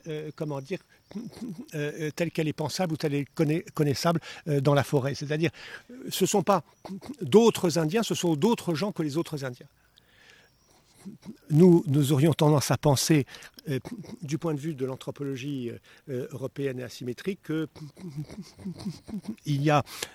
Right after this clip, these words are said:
euh, comment dire, moins de différence entre deux Indiens qu'entre un Indien et, et, et un Européen. En fait, il y a une différence énorme, absolument inouïe, entre deux Indiens. Donc, euh, en disant « ce sont d'autres gens », ça renvoie encore à autre chose,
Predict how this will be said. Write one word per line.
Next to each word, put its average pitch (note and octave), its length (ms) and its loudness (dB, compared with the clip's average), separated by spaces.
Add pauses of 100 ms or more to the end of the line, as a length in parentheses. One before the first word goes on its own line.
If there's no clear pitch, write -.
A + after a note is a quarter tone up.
(140)
euh, D3+ 260 0
comment C#3+ 280 0
dire, C3 160 -4
moins D#3 120 0
de C#3+ 60 -2
différence D3+ 400 -4
entre B2+ 240 -8
deux C3+ 220 -2
Indiens C3 260 -2
qu'entre C3 340 -10
un B2+ 180 -10
Indien B2+ 400 -10
et, A2+ 400 -16 (320)
et, C3+ 240 -6
et B2+ 40 0
un B2+ 80 -4
Européen. B2 440 -6 (200)
En C3 60 -6
fait, G#3 200 -2
il D3 40 -2
y - 20 2
a B2 40 0
une A#2 120 -4
différence C3+ 500 -4 (560)
énorme, C#3+ 500 6
absolument C#3 520 0
inouïe, G3 480 10 (220)
entre B2+ 280 -4
deux B2 220 0
Indiens. A2+ 320 0 (1700)
Donc, D3+ 280 2
euh, D#3+ 220 8 (400)
en D3+ 120 2
disant « F3+ 260 2
ce C4 160 4
sont A3 240 4
d'autres E3 320 2
gens », G#3 260 -2 (1200)
ça - 160 0
renvoie F3 300 4
encore F#3+ 280 2
à D#3+ 80 2
autre E3+ 220 0
chose, - 420 -4